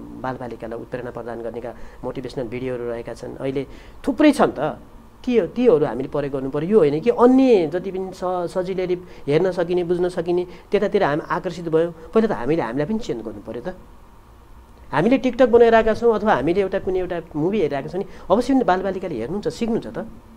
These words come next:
अहिले त हेर्नुहोस् त, हजुरलाई थाहा छ त, सुनेर पनि सिक्नुहुन्छ, देखेर पनि सिक्नुहुन्छ नि त, गरेर पनि सिक्नुहुन्छ। भनेपछि त मम्मी बाबाले के गर्नुभएको छ भन्ने कुरा त प्यारेन्ट्सहरूले, अ,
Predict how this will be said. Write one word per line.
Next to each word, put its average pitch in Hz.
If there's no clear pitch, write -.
अहिले 214
त -
हेर्नुहोस् 147
त, 240
हजुरलाई 202
थाहा 208
छ 185
त, 165
सुनेर 247
पनि 240
सिक्नुहुन्छ, 226
देखेर 226
पनि 240
सिक्नुहुन्छ 185
नि 202
त, 123
गरेर 214
पनि 247
सिक्नुहुन्छ। 208
भनेपछि 147
त 160
मम्मी 170
बाबाले 160
के 214
गर्नुभएको 165
छ 175
भन्ने 107
कुरा 135
त 151
प्यारेन्ट्सहरूले, 156
अ, -